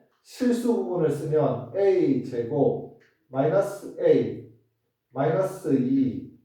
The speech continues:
그 다음에 허수 부분을 쓰면 A 제곱 마이너스 삼 에이 플러스 이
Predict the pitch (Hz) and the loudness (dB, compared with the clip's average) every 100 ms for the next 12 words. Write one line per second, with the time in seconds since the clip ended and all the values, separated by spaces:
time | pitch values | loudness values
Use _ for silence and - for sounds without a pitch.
0 | _ _ - 156 156 180 196 - 233 - | _ _ 0 2 2 2 -2 -2 -4 -2
1 | 233 180 165 156 139 123 - 151 127 - | -4 -4 -4 -2 -2 -4 -4 -6 -2 0
2 | - - - _ _ _ _ _ - 202 | -2 -6 -14 _ _ _ _ _ 0 4
3 | 190 160 131 - 120 120 135 120 - - | 4 4 0 0 -4 0 2 2 0 -8
4 | - _ _ _ _ _ _ _ _ _ | -20 _ _ _ _ _ _ _ _ _
5 | _ 131 147 196 208 - - - 156 151 | _ 2 2 4 2 -2 -10 -8 -8 -8
6 | - _ 175 160 120 - - - _ _ | -14 _ -2 0 0 -2 -10 -18 _ _
7 | _ _ _ 202 214 214 - 160 139 127 | _ _ _ -2 -2 -2 -6 -2 0 0
8 | 135 147 123 - - | -2 0 0 0 -8